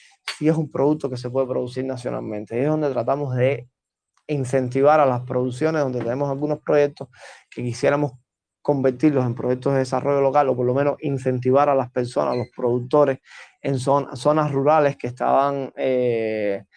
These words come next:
deprimidas, tratar de reactivar esa producción de tomate, de, eh, la produ-, eh, pastas de tomate, jugos de tomate, el trabajo con el tomate, como el trabajo con la fruta, tratar de gestionar esa calidad de la fruta, el, el mamey, de la guanábana, del mango.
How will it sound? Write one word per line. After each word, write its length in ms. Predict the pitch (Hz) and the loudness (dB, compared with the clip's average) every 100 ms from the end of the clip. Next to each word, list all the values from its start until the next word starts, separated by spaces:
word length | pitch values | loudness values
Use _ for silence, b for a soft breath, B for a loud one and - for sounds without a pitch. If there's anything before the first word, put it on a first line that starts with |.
| b b _ | b b _
deprimidas, 800 | - 131 123 131 170 170 165 185 b b b - | -2 0 2 4 4 6 4 0 b b b -12
tratar 300 | 123 131 143 | -4 -2 0
de 320 | 143 160 - | 2 2 0
reactivar 640 | 127 131 131 123 131 131 139 | -2 -2 -2 -4 -4 -2 -2
esa 200 | 135 127 | -4 -8
producción 380 | 123 123 127 | -6 -6 -8
de 80 | 123 | -8
tomate, 600 | 120 123 139 131 131 120 - _ _ | -6 -4 -2 -2 -4 -6 -16 _ _
de, 300 | 131 120 120 | -10 -10 -8
eh, 640 | - 127 120 120 117 120 117 | -4 -2 0 0 -2 -4 -4
la 120 | 127 | -6
produ-, 380 | 127 127 127 123 | -2 -2 -2 -4
eh, 340 | 131 123 123 123 | -4 -2 -2 -4
pastas 300 | 127 131 123 | -6 -4 -4
de 80 | 120 | -2
tomate, 380 | 127 135 135 | 0 0 0
jugos 340 | 120 131 131 123 | 0 2 2 2
de 60 | |
tomate, 300 | 123 127 135 | 0 -2 -2
el 60 | 127 | -4
trabajo 380 | 123 135 175 160 | 0 2 2 2
con 260 | 160 170 | 0 -2
el 140 | 147 139 | -4 -2
tomate, 400 | 127 143 135 123 B B B | 0 2 0 -4 B B B
como 240 | 165 165 | 2 4
el 60 | 143 | 2
trabajo 400 | 135 135 139 131 | 2 2 2 -2
con 180 | 127 123 | -6 -6
la 80 | 123 | -4
fruta, 460 | 160 180 170 123 - _ _ _ _ _ _ _ - | 2 4 4 -2 -8 _ _ _ _ _ _ _ -4
tratar 300 | 135 127 143 | 0 2 2
de 360 | 147 160 160 B B | 4 4 2 B B
gestionar 500 | - 135 147 135 143 | -10 -8 -4 -2 0
esa 240 | 147 143 139 | 0 -2 -4
calidad 360 | 131 131 135 | -2 0 0
de 60 | 135 | 0
la 80 | 127 | -4
fruta, 500 | - 147 143 131 120 | -6 -4 0 0 0
el, 300 | 131 127 - | -2 -2 -8
el 140 | 143 | -8
mamey, 460 | 127 123 123 127 127 | -6 -6 -4 -4 -2
de 140 | 131 | -2
la 80 | 139 | 0
guanábana, 680 | 120 117 120 123 123 127 139 | 0 -2 -4 -4 -4 -4 -4
del 100 | 139 | -4
mango. 460 | 127 131 131 127 | -4 -4 -4 -6